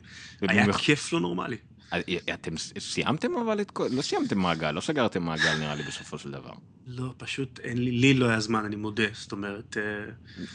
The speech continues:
Speaker 1: לגיטימי
Speaker 2: אה,
Speaker 1: לחלוטין. העובדה רק שזה קם, זה, זה, זה הפתיע אותי, שבכלל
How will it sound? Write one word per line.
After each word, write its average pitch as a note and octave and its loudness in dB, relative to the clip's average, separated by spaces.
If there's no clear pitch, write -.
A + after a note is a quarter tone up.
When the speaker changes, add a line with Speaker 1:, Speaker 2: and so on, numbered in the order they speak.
Speaker 1:
לגיטימי F2 0
Speaker 2:
אה, F2+ 2
Speaker 1:
לחלוטין. F2 0
העובדה F2+ 2
רק C#3+ 6
שזה G2 2
קם, A2+ 8
זה, F2+ 0
זה, D#2+ -2
זה D#2+ -2
הפתיע G#2 0
אותי, C#3+ 2
שבכלל F2 0